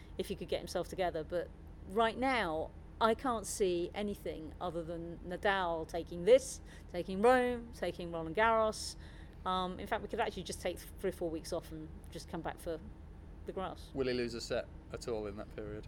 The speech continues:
Speaker 1: No. Oh, well, uh, no, you know what? He might lose a set at Roland Garros in the semi-final or the final. That's what I'll give him.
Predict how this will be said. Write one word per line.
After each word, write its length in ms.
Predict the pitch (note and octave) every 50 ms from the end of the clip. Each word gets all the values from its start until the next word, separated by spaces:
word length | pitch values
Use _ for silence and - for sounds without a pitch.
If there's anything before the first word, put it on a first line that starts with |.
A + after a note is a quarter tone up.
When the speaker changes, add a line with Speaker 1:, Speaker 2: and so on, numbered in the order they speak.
| - - -
Speaker 1:
No. 260 | F#3 F#3+ F3+ E3+ D3 - - - - - - - - - - - - - - - - - - -
Oh, 160 | C#4+ D#4+ E4+ F4+
well, 160 | F4+ F#4 E4+
uh, 80 | C#4+ E4
no, 160 | D#4 C#4+ B3
you 180 | B3 C4 D4+ E4
know 100 | E4 D#4+
what? 180 | E4+ E4 D#4 C#4
He 80 | D#4+
might 240 | C#4+ C#4 C#4+ C4+ A3
lose 160 | A#3 A#3 G#3
a 60 | G3+
set 220 | F#3 - A3+ F3+ -
at 80 | -
Roland 220 | G3+ G#3 G3+ F#3+ F3+
Garros 260 | G#3 F#3+ F#3 F#3 -
in 60 | - F#3
the 40 | F3
semi-final 580 | - G#3 F#3 F3 E3 - F3+ F3+ F3 E3+ E3+
or 60 | E3 D3+
the 60 | D#3
final. 340 | - - D#3+ D#3 D3+ - - - - - - - - -
That's 220 | - G#3 F#3+ G3 -
what 80 | F#3
I'll 80 | - E3+
give 180 | D#3+ F#3 D#3+
him. 140 | D3+ D#3+ D#3